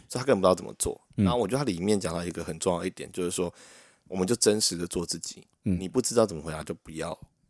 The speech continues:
Speaker 1: 硬说一些话。
Speaker 2: 嗯。
Speaker 1: 也不要说什么漂亮话。
Speaker 2: 嗯。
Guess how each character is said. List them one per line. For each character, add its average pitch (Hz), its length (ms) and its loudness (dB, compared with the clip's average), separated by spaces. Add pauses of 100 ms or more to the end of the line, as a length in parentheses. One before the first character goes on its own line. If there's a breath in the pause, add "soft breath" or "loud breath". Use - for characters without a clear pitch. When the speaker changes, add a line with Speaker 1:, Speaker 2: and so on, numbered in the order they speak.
(200)
Speaker 1:
硬 87 320 -2
说 78 500 0
一 - 80 -10
些 - 180 -4
话。 - 200 -10 (200)
Speaker 2:
嗯。 92 380 6
Speaker 1:
也 82 120 -2
不 85 120 -4
要 95 120 2
说 90 160 -4
什 - 80 -6
么 - 140 -12
漂 82 200 -4
亮 - 200 -8
话。 - 200 -10 (240 soft breath)
Speaker 2:
嗯。 87 220 0